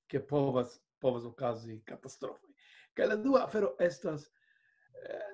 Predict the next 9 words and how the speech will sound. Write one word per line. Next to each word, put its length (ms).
tia, 300
tia 200
sinteno, 1000
ke 300
en 260
tiu 240
malbonega 1000
malbonŝanca 920
pandemio. 760